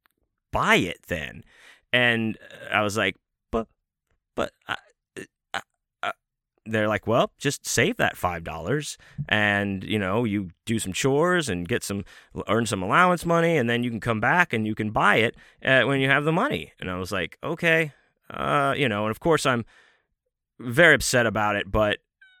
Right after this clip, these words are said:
I, I think, like, whatever, I probably made a, a stink for a minute or two,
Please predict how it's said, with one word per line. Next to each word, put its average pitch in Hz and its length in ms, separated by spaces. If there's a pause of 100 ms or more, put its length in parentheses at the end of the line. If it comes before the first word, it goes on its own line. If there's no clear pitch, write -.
(120)
I, 120 180
I 113 120
think, 120 200
like, 104 240
whatever, 123 400
I 113 80
probably 95 540
made 85 200
a, 82 180 (500)
a 85 140
stink 104 400
for 95 320
a 90 80
minute 101 320
or 92 60
two, 95 360